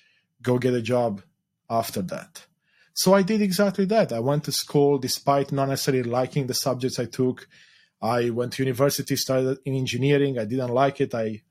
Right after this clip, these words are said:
I was fortunate enough to be able to switch to mathematics, which was something closer to my heart, but still not what I truly wanted to do. And then, of course, I dabbled in entrepreneurial adventures, some successful, some not, and eventually jumped into the corporate world,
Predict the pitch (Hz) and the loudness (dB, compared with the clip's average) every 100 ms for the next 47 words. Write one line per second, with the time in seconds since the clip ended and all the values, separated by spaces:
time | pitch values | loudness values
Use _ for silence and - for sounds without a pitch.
0 | 117 117 110 - 127 - 123 127 127 127 | -6 -4 -4 -4 -4 -2 -4 -2 -4 -2
1 | 123 123 117 117 - 123 - 123 113 123 | -2 -2 -4 -4 -2 -4 -4 -6 -2 0
2 | 139 - 127 123 110 110 - 131 113 110 | 2 0 -4 -4 -8 -6 -2 -4 -4 -8
3 | - 120 113 - 113 98 127 123 - - | -4 -4 -4 -8 -6 -2 0 -2 -4 -20
4 | - - 175 - 190 180 127 127 131 - | -20 -4 -2 2 4 4 2 0 0 -2
5 | - _ _ _ _ _ _ _ _ 131 | -16 _ _ _ _ _ _ _ _ -2
6 | 131 117 - 131 120 117 117 107 - 90 | 0 0 2 2 2 -2 -4 -6 -6 -2
7 | 131 - - _ _ _ _ - 220 208 | -2 -2 -10 _ _ _ _ 2 4 4
8 | - 180 180 160 - - _ _ _ _ | 4 4 4 0 -4 -8 _ _ _ _
9 | _ _ _ _ _ _ 147 135 151 147 | _ _ _ _ _ _ 0 4 4 4
10 | 139 139 135 135 123 135 135 120 120 147 | 0 0 -2 -4 -2 0 0 0 0 0
11 | 143 143 131 - _ - 156 135 123 - | 2 0 -2 -8 _ -2 0 0 -2 -2
12 | 139 - 131 120 139 127 127 127 - - | -2 -2 -4 -2 -2 0 0 0 -4 -16
13 | - _ _ _ 135 143 143 135 135 - | -20 _ _ _ 0 2 2 0 -2 -2
14 | 123 131 127 127 117 110 123 104 107 120 | -4 -2 -4 -4 -6 -4 -4 -4 -8 -4
15 | 110 85 - | -4 -4 -10